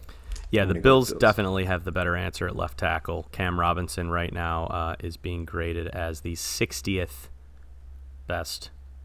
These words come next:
Speaker 1: left or tackle, uh, in the league, and that's out of
Speaker 2: Right.
Speaker 1: seventy-nine. So he's having a pretty bad season. The rest of their line, in general, doing okay compared to the Bills. Um, but, you know, maybe I'm trying to get too cute by giving them the edge at a position here.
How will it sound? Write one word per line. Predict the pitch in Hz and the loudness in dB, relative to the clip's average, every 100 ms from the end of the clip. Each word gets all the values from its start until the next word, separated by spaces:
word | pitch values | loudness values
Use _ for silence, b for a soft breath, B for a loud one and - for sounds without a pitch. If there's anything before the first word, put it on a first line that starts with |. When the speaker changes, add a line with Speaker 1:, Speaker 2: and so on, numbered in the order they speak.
| - | -6
Speaker 1:
left | 92 85 - - | 0 0 -2 -2
or | 98 | -2
tackle, | 87 - 117 110 95 82 - B B B | 0 6 6 6 2 -4 -8 B B B
uh, | - - | -6 -2
in | 92 | -2
the | 85 | -2
league, | 87 82 | -2 -2
and | 85 | -2
that's | 85 - | -2 2
out | 90 85 | 2 2
of | |
Speaker 2:
Right. | - | 0
Speaker 1:
seventy-nine. | 87 85 85 85 82 | -2 0 -2 -2 -4
So | - 95 | 0 4
he's | 117 107 - - | 4 2 -6 2
having | 117 117 | 8 8
a | 107 | 8
pretty | 113 104 | 4 4
bad | 90 87 | 4 0
season. | - 87 80 82 B B B | -2 -4 -4 -8 B B B
The | 107 | 8
rest | 127 - | 8 8
of | |
their | 123 123 | 8 10
line, | 120 117 117 113 - - - - | 10 8 6 2 -6 -14 -12 -8
in | 92 90 | -4 0
general, | 95 92 90 87 - b b b | 2 4 2 0 -4 b b b
doing | - 92 | 0 2
okay | 90 85 85 85 | 2 2 0 0
compared | 87 82 85 82 | 0 0 0 0
to | 82 | -4
the | |
Bills. | 80 82 80 78 - - | -2 -2 -2 -4 -8 -6
Um, | 82 80 76 - - - | -4 -4 -6 -12 -16 -8
but, | - 87 - | -6 -6 -6
you | 104 | -6
know, | 85 | -4
maybe | 82 101 95 | 2 2 4
I'm | 85 | 2
trying | 92 82 | 0 -2
to | |
get | 85 - | -2 -4
too | 85 | -6
cute | - 85 76 | -4 -6 -6
by | - 82 | -6 -4
giving | 82 80 | -4 -4
them | 78 | -4
the | 82 80 | -4 -4
edge | 78 | -6
at | 82 | -8
a | |
position | 78 87 87 82 82 | -8 -8 -8 -6 -8
here. | 80 80 | -8 -8